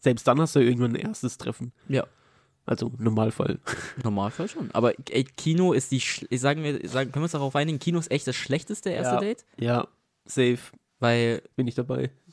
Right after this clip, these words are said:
Speaker 2: weil, ich mein, keine Unterhaltung, kein, ja, das war's schon. Ich mein, was beim ersten Date willst du ja die andere Person kennenlernen?
Speaker 1: Ich find auch Filme gucken mit Freunden immer irgendwie nicht so geil.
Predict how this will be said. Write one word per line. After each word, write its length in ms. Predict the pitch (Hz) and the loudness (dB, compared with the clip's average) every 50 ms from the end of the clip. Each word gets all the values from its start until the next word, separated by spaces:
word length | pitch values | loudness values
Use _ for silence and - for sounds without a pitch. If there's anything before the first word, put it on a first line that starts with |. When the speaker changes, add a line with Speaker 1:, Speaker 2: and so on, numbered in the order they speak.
| _ _ - | _ _ -8
Speaker 2:
weil, 380 | - 117 120 120 117 117 117 95 | -2 0 2 2 4 2 2 0
ich 160 | 98 - - | -2 -2 0
mein, 220 | 127 123 117 113 | 0 0 0 0
keine 240 | - 127 139 151 170 | 2 2 2 4 4
Unterhaltung, 640 | 170 165 147 123 120 120 117 - 127 131 143 147 - _ _ _ _ _ _ _ _ - - _ _ _ _ _ _ _ _ | 2 0 2 2 2 2 2 0 -2 -2 -2 -6 -10 _ _ _ _ _ _ _ _ -20 -20 _ _ _ _ _ _ _ _
kein, 880 | - 117 120 123 131 131 135 135 135 135 135 135 131 131 120 87 - _ _ _ _ | -2 0 2 4 4 2 2 0 0 0 0 0 -2 -2 -4 -6 -10 _ _ _ _
ja, 100 | - 95 | -2 -2
das 180 | 110 113 117 113 | 0 0 0 2
war's 160 | 120 135 - | 4 4 4
schon. 140 | - - - | 2 0 2
Ich 140 | 123 127 120 | 2 4 4
mein, 100 | 143 127 | 4 4
was 140 | 127 143 - | 4 4 4
beim 120 | 143 131 | 4 2
ersten 280 | 113 - 233 254 - 175 | 6 4 2 4 6 6
Date 160 | 160 143 - | 4 6 6
willst 160 | 139 135 - | 4 2 4
du 40 | 151 | 6
ja 80 | 139 131 | 4 6
die 80 | 127 120 | 6 6
andere 140 | 120 127 123 | 4 4 2
Person 340 | - 123 120 117 113 92 - _ - - - - | 2 4 4 4 2 0 -4 _ -18 -18 -4 2
kennenlernen? 480 | 156 160 175 131 98 98 98 98 101 - | 2 2 4 4 4 4 2 2 -2 -6
Speaker 1:
Ich 120 | 135 - | -8 0
find 180 | - 180 175 165 | 0 2 4 6
auch 260 | 156 190 139 139 - | 4 4 4 0 -4
Filme 380 | - - - 180 214 240 254 | -6 4 4 4 6 6 2
gucken 240 | 226 - 202 - 180 | 4 4 2 4 4
mit 100 | 190 170 | 2 2
Freunden 560 | - - - 143 160 214 254 - 254 208 156 | 2 4 4 6 6 4 2 -4 -4 -2 -2
immer 320 | 127 127 135 135 131 127 117 - | -2 0 2 4 4 4 4 2
irgendwie 280 | 131 135 127 123 120 | 0 0 2 0 2
nicht 180 | 123 131 131 - | 2 0 0 -2
so 100 | - 113 | -4 -6
geil. 280 | - 101 82 - 95 | -4 -4 -4 -4 -6